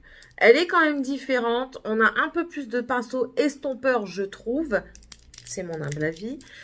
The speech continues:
Ceux-ci sont tous en poil synthétique.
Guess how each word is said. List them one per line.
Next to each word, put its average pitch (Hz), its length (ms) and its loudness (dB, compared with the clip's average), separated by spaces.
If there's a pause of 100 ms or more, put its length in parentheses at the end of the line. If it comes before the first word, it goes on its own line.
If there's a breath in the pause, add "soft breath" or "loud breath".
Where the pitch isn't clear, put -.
(240 loud breath)
Ceux-ci 381 560 4
sont 339 220 -4
tous 330 240 -4
en 294 140 -2
poil 294 260 4
synthétique. 277 840 -6